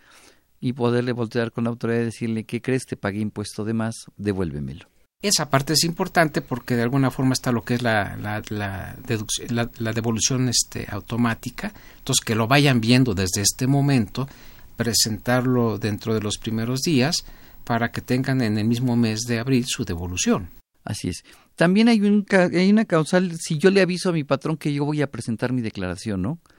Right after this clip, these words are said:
Speaker 2: Que ese sería uno de los que estamos comentando. En el, si tú le avisas directamente en forma espontánea de que tú vas a presentar tu declaración anual, pues, digo, te, digo, al,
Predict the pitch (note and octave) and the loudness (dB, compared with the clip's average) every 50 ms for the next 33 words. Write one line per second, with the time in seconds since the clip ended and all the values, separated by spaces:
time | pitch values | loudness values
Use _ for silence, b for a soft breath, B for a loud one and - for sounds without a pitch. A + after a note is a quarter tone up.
0 | b b - - A3+ G#3+ - - G#3 - - E3 C#3+ D3 D3 C#3+ C#3 C3 C3 C3 | b b -4 -2 0 0 2 2 2 2 2 0 2 2 2 4 4 4 4 4
1 | C3 B2+ A#2+ A#2+ G#2+ G#2+ G2+ - - - - G#2 G#2+ G#2+ G2+ - - A2 G#2 G#2 | 2 2 0 0 -2 -2 -4 -6 -8 -8 -8 -6 -4 -4 -4 -6 -6 -6 -4 -4
2 | A2 A#2+ - - B2+ B2 A#2 B2+ B2 B2 A#2 - - - B B B B B B | -4 -4 -2 -2 0 0 0 0 0 -2 -2 -4 -6 -8 B B B B B B
3 | - - - - - G3 F#3 F3 D3 C#3 D3 E3 D3+ - - D3+ C3 B2 A#2+ A#2+ | -6 -6 -4 2 4 4 6 6 6 6 4 4 4 4 2 2 2 0 0 0
4 | C3+ C3 - - B2 A#2+ B2 C3 C3+ - B2+ A2+ - - - B2 A#2+ A#2+ A#2+ A#2+ | 0 -4 -4 -4 -2 -2 0 -2 -2 -2 -4 -4 -4 -4 -4 -4 -2 0 0 0
5 | A2+ G#2 - - B B B B B B - - - - - - G#2+ A2+ - - | 0 -2 -4 -8 B B B B B B -8 -6 -6 -6 -4 -4 -4 -4 -2 -2
6 | A#2+ A#2 A#2+ A#2 A2+ A2+ G2 F#2+ F2 - - - F#2 - - - - - - - | -2 0 0 0 -2 -2 -4 -6 -10 -12 -10 -12 -12 -12 -14 -18 -20 -20 -20 -20
7 | - - - - - - - - - C#3 D3+ D#3+ C3+ - - - - G2+ F#2 - | -20 -20 -20 -20 -20 -20 -8 -2 0 2 4 4 2 0 -2 -4 -4 -2 -2 -2
8 | G2+ G2 - A#2+ A#2+ - - A#2+ G#2+ G2 - F#2+ G2 F#2 F#2 G2 - A#2+ A#2+ B2+ | -2 -2 -2 -2 -4 -2 -2 -2 -2 -2 -4 -4 -6 -4 -4 -4 -4 -2 -2 0
9 | C3 C#3 C3+ C3 A#2+ B2+ C3+ B B B B B B B B B B - F#3 F3 | 0 2 2 2 0 -2 -6 B B B B B B B B B B 0 2 4
10 | E3+ - - - - - - - - - - - - - - - D#3 D3+ C3+ C#3 | 4 2 0 0 -6 -12 -16 -16 -14 -16 -16 -14 -14 -16 -4 2 2 2 4 2
11 | B2+ A2 - - B2 A#2+ - D3+ D3+ B2+ B2 - - A#2+ A#2 A2+ | 0 0 -2 -2 -2 -2 2 2 2 2 2 2 2 0 0 0